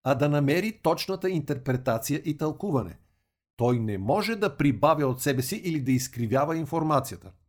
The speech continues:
Умението това да се прави се предава от поколение на поколение –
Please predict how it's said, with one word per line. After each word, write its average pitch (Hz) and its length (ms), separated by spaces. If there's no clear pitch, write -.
Умението 120 680
това 175 160
да 160 120
се 131 200
прави 170 240
се 156 200
предава 160 360
от 170 180
поколение 143 600
на 196 120
поколение – 180 560